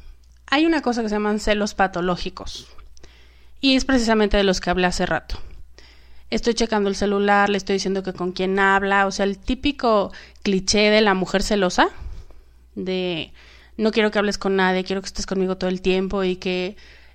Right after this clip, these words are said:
le dice gracias a la cajera y le sonríe y tú ya le hiciste un pancho, eso es un poco enfermo. Por eso se llaman celos patológicos. Y ahí sí te recomendaría que vieras a un especialista,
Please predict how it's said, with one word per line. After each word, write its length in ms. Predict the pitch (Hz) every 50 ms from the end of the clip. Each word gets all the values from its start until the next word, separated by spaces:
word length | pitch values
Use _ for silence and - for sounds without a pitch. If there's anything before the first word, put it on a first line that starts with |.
| -
le 360 | - 202 208 202 196 190 185
dice 300 | 190 214 214 - - 226
gracias 380 | 214 214 214 208 214 220 220 214
a 60 | 196
la 100 | 180 175
cajera 360 | - 170 - - 202 202 202 208
y 20 |
le 140 | 208 196 180
sonríe 560 | - 196 180 180 175 - 190 196 196 196 196
y 80 | 185 185
tú 100 | 190 196
ya 140 | 196 190 190
le 80 | 190
hiciste 240 | 185 196 190 - 202
un 160 | 196 196 190
pancho, 560 | 190 190 185 190 185 - 208 220 269 269 - - -
eso 420 | 220 208 190 - - 233 262 254
es 160 | - 220 185 -
un 160 | 220 220 202
poco 580 | - 208 202 202 - 220 220 240 277 302 311 - - - - - - - - - - - - - - - - - -
enfermo. 600 | - 202 190 190 - - 180 170 175 175 185 - - - - - - - - - - - - - - - - - - - - - - - - - - - -
Por 140 | 196 202 190
eso 100 | 190 196
se 80 | 208
llaman 260 | 214 202 196 185 180
celos 280 | 180 185 180 185 185 -
patológicos. 880 | - 180 - - 170 170 170 - - 165 - - - - - - - -
Y 140 | - 208 202
ahí 480 | 190 190 196 208 208 208 214 - - -
sí 300 | - - - - 226 220
te 100 | - 196
recomendaría 800 | 190 185 185 180 175 170 175 175 170 175 190 190 185 185 185 185
que 520 | 185 185 - 196 196 196 196 196 202 214 - - - - - - - - - - - - - - - -
vieras 360 | 202 208 202 196 190 190 190
a 20 |
un 80 | 190 185
especialista, 680 | 175 180 - 175 - 180 175 170 170 - - - 165